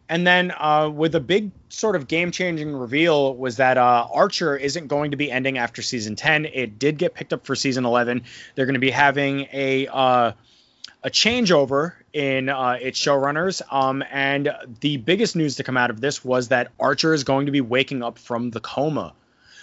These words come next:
So, uh, if you've been following Archer at all, Archer is going to be waking up from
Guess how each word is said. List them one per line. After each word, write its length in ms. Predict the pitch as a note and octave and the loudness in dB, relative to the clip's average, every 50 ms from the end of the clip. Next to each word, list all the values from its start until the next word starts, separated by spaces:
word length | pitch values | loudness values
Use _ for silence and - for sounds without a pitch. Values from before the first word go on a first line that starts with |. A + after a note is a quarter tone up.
| - _ _ | -20 _ _
So, 800 | - - - - - - C#3 C3+ C3+ C3+ C3 B2+ B2+ B2+ B2 B2+ | -12 -8 -6 -4 0 4 6 8 8 8 8 6 6 4 4 2
uh, 400 | B2+ B2+ B2+ B2 A#2+ A#2 A#2 A#2+ | 2 2 2 4 4 4 2 2
if 160 | B2 C3 A2 B2 | 0 -2 -2 -2
you've 120 | C#3 B2 | -4 -4
been 100 | C3 B2 | -4 0
following 360 | - D3 C#3 C#3+ C#3 C3+ C3+ | 2 2 4 4 2 -2 -2
Archer 360 | - B2+ C3 C3 - - C3 | -2 0 0 0 0 -2 -2
at 60 | B2+ B2 | 0 2
all, 300 | B2 B2 B2 B2 - D2+ | 2 2 2 2 0 0
Archer 320 | A#2 A#2+ A#2 - B2 A#2+ | 0 -2 -2 0 -2 -4
is 180 | A#2+ A2+ A2+ G#2 | -4 -4 -6 -4
going 300 | - A#2 A2 A2+ A2 G#2 | -2 -2 0 -2 -2 -4
to 100 | - A2 | -6 -6
be 140 | G#2 G#2+ G2 | -4 -4 -2
waking 380 | F2+ A2 C3 D3 - D3 C#3 | 2 4 2 4 4 2 0
up 120 | B2+ A#2+ - | 0 0 0
from 400 | - - B2+ A#2 A#2 A2+ A2+ | -2 -4 -2 -2 -2 -2 -4